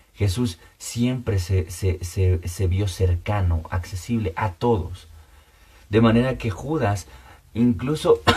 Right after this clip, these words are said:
<coughs> tenía la confianza de remojar el bocado, su, su pan, en el plato de, del Señor. ¿Qué, qué confianza tenía Judas? Pero cuánta traición había en él.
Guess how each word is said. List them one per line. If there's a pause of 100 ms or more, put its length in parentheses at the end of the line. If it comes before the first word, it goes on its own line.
(280)
<coughs>
tenía (380)
la
confianza
de
remojar (240)
el
bocado,
su,
su
pan, (240)
en
el
plato
de,
del
Señor.
¿Qué,
qué
confianza
tenía
Judas? (520)
Pero
cuánta
traición
había
en
él.